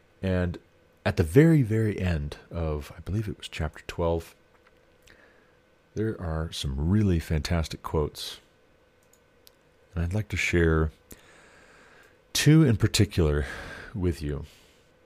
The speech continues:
First of all, Schaeffer writes, "No totalitarian authority nor authoritarian state can tolerate those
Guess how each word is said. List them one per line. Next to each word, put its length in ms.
First 320
of 80
all, 200
Schaeffer 380
writes, 500
"No 240
totalitarian 920
authority 500
nor 640
authoritarian 720
state 400
can 160
tolerate 580
those 380